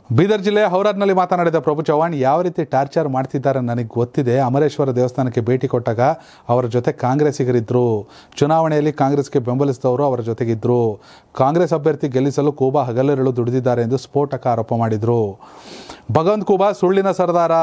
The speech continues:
ಲಕ್ಕಿಯಾಗಿ ಲೋಕಸಭಾ ಚುನಾವಣೆಯಲ್ಲಿ ಗೆದ್ದಿದ್ದಾರೆ. ಪ್ರಧಾನಿ ನರೇಂದ್ರ ಮೋದಿ ಅವರ ಹೆಸರು ಹೇಳ್ಕೊಂಡು ಭಗವಂತ ಖೂಬಾ ಗೆದ್ದಿದ್ದಾರೆ. ಅವರಿಗೆ ಸಂಘಟನೆ ಗೊತ್ತಿಲ್ಲ, ಬಿ ಜೆ ಪಿ ಕಾರ್ಯಕರ್ತರನ್ನ ಅವರು ಬೆಳೆಸಿಲ್ಲ. ಈ ಸಲ ಭಗವಂತ ಖೂಬಾ ಅವರಿಗೆ ಪಕ್ಷ ಟಿಕೆಟ್ ಕೊಡಬಾರ್ದು. ಅವರು ಎಲ್ಲರ ವಿರೋಧ ಕಟ್ಟಿಕೊಂಡಿದ್ದಾರೆ. ಕೇಂದ್ರ ಸಚಿವ ಭಗವಂತ ಖೂಬಾ ಹಠಾವೋ,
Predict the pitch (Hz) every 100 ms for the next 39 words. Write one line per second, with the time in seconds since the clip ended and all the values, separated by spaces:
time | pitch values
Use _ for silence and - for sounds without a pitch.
0 | 156 127 127 139 170 165 156 143 147 156
1 | 151 143 143 143 135 127 123 135 131 147
2 | 131 123 135 135 120 139 143 135 127 127
3 | 123 120 131 123 120 117 120 160 170 -
4 | - - 123 120 143 143 127 127 123 147
5 | 160 147 127 117 117 - - - - 123
6 | 131 117 123 131 139 135 135 123 135 151
7 | 131 120 123 120 123 120 120 117 123 117
8 | 117 113 107 139 - 147 165 175 - -
9 | - 123 123 113 120 135 127 131 123 123
10 | 117 120 120 123 123 113 123 139 - 175
11 | 165 143 120 127 120 - _ _ - -
12 | 117 113 127 139 143 127 131 147 139 131
13 | 117 135 123 120 120 117 120 113 107 -
14 | 127 135 139 127 127 139 120 117 143 127
15 | 131 127 117 123 160 165 175 190